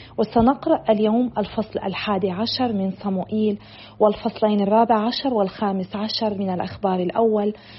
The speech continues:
وسنصلي المزمور الثاني والثلاثون. صموئيل الثاني،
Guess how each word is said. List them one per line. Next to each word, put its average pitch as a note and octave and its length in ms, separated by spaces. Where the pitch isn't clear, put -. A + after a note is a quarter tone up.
وسنصلي G#3+ 840
المزمور G3 840
الثاني G3 560
والثلاثون. F#3 880
صموئيل A#3+ 600
الثاني، G3+ 580